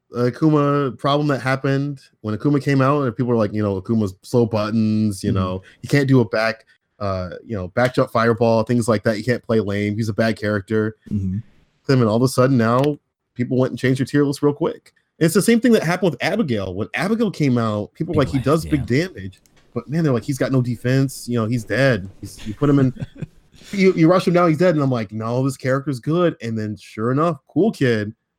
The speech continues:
Speaker 1: starts putting in work. It just, it, it sucks that it takes a person to put in so much work with a character when it could have been done by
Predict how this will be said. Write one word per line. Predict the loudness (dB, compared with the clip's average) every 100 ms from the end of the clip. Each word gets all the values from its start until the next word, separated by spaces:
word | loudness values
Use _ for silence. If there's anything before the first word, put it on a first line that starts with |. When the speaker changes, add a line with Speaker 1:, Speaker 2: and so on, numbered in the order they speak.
| _
Speaker 1:
starts | -8 -6
putting | -2 -2 0
in | -2
work. | -4 -4
It | -6
just, | -6 -8 -6
it, | -6 -6 _
it | -14 -8
sucks | -4 -2
that | -2
it |
takes | -4 -6 -4
a |
person | -2 -2 0 -2
to |
put | -2 -2
in | -2
so | -2 -4
much | -4 -2
work | -4
with | -4
a | -8
character | -4 -4 -2 -2 -2 -4 _ _ _ -2
when | 0
it | 2
could | 2
have | 4
been | 4
done | 4 2
by | 0 -2